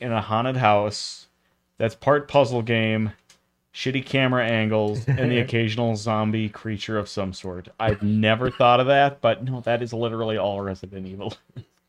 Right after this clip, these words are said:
Speaker 2: <laughs> Yeah, so the game, um, <sighs> I guess to sum up the story quickly,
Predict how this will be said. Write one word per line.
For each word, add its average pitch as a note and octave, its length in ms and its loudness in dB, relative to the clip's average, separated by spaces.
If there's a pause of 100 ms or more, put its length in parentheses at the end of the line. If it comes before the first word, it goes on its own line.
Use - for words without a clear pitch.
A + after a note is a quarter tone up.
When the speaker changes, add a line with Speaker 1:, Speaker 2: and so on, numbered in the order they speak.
Speaker 2:
<laughs> C#3 120 -4
Yeah, D3+ 560 4
so C#3+ 260 2
the C3+ 100 -2
game, D#3 560 2
um, C3 460 0 (380)
<sighs> - 360 -20
I A#2+ 80 -6
guess A#2+ 240 2
to A#2+ 120 -2
sum C#3 300 4
up C3 120 2
the - 80 -6
story B2 320 2
quickly, A#2 560 -2